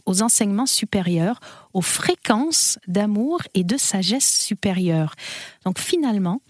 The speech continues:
on revient à, à ce, ce, ce truc qui dit que tout est vibration. Et ce qu'on livre, et on le disait hors antenne, ce n'est pas, euh,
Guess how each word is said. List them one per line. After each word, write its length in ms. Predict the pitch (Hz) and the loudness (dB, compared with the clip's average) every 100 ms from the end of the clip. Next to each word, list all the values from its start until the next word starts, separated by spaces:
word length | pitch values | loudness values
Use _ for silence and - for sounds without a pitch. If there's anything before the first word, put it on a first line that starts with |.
| _ _ _ _ - | _ _ _ _ -4
on 80 | |
revient 380 | 175 196 196 302 | 0 0 2 0
à, 140 | 208 170 160 | 0 0 0
à 40 | 160 | 0
ce, 260 | - 165 143 | 0 0 0
ce, 380 | - 156 147 - | 0 0 -4 -4
ce 400 | - - 143 - - _ | -8 -6 -8 -10 -20 _
truc 220 | - 294 | -4 -4
qui 100 | - | 0
dit 160 | 170 247 | -2 -2
que 120 | - - | -4 -8
tout 140 | 349 - | -6 -2
est 40 | 202 | 0
vibration. 600 | 185 190 180 170 - 285 - - - - | 0 0 0 0 0 -2 -6 -16 -18 -4
Et 60 | 180 | 0
ce 160 | - | 2
qu'on 240 | 349 - 202 | 2 2 2
livre, 480 | 180 262 339 170 - _ _ - | 2 0 -2 -6 -10 _ _ -2
et 80 | 165 | 0
on 80 | |
le 40 | 160 | 0
disait 460 | 156 151 160 156 - | 0 2 2 0 -2
hors 160 | 151 156 | -2 0
antenne, 400 | 160 262 320 - | -2 -2 -2 -2
ce 200 | - - | 0 0
n'est 160 | 190 - - | 0 -4 -2
pas, 240 | 269 269 - _ _ _ 156 | 0 0 -4 _ _ _ -4
euh, 360 | 160 156 - | -2 -2 -4